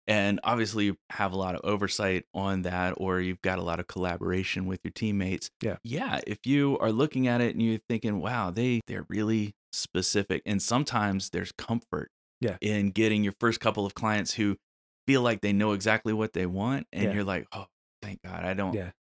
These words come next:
Speaker 1: I don't have to really jump through a bunch of hoops for these people. These people are great. They're easy. They know exactly what they want."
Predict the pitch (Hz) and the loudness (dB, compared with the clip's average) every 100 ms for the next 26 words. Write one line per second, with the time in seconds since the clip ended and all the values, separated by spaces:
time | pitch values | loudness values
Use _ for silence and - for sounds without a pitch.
0 | _ - 110 101 104 98 101 92 87 80 | _ -4 0 0 0 -2 0 0 0 -2
1 | 98 92 90 85 - _ _ _ - 98 | -2 0 0 -2 -6 _ _ _ -12 -6
2 | 110 98 - 101 90 92 - - - 165 | -2 -2 0 0 0 -2 -4 -8 2 2
3 | 175 - 110 104 - 104 101 127 196 113 | 2 0 2 2 0 -2 2 2 2 -2
4 | 95 92 92 170 147 - 104 - 180 120 | -2 -4 0 2 2 0 -6 0 0 2
5 | 104 151 113 90 92 95 104 113 120 139 | 2 2 0 -2 -4 -6 -2 -2 -2 -2
6 | 165 170 | -2 -6